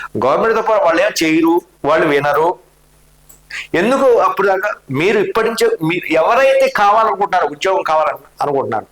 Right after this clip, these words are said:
ఉద్యోగం అవసరం లేదు అంటే వెళ్ళిపోవచ్చు. మీరు దాని గురించి don't think about that.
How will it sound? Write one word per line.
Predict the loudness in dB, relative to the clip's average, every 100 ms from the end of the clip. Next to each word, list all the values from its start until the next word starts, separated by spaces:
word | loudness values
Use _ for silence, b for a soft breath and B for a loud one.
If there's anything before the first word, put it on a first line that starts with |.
| _ _ _ -16 B B -4
ఉద్యోగం | 0 0 2
అవసరం | 2 0 0
లేదు | 0 0
అంటే | 0 0
వెళ్ళిపోవచ్చు. | 0 0 -2 -4 -8 -2
మీరు | 0 2 2 0 0
దాని | -2 0
గురించి | -2 -4 -6 -8 -2
don't | 0 0 0
think | 0 0
about | 0 0
that. | -2 -4 -6 -12